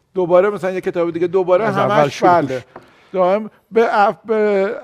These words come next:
Speaker 1: اه، ارسطو که می‌رسید دیگه تموم می‌شد. هیچ وقت به
Speaker 2: بله.
Speaker 1: بعدیاش نمی‌رسید.
Speaker 2: دیگه همیشه پیش از آن که فکر کنی اتفاق می‌افته.
Speaker 1: بله. الان دوباره تا رسیدیم دم اینجا که از شاعران ام-، شاعرای امروزمون هم صحبت بکنیم،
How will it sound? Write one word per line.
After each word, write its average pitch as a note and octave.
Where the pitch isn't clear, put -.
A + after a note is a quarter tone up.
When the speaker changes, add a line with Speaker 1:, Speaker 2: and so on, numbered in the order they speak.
Speaker 1:
اه، F3
ارسطو F#3
که G#3
می‌رسید G#3
دیگه G3+
تموم F3
می‌شد. D3+
هیچ F#3
وقت F#3
به E3
Speaker 2:
بله. C3
Speaker 1:
بعدیاش D#3
نمی‌رسید. D3
Speaker 2:
دیگه B2+
همیشه C3
پیش B2
از B2
آن B2
که A#2+
فکر A2
کنی A2+
اتفاق -
می‌افته. B2
Speaker 1:
بله. B2+
الان F#3+
دوباره G3+
تا G#3
رسیدیم G#3+
دم G3
اینجا F#3
که F#3
از D#3+
شاعران E3
ام-، F3
شاعرای F3+
امروزمون F#3
هم E3+
صحبت D3
بکنیم، D#3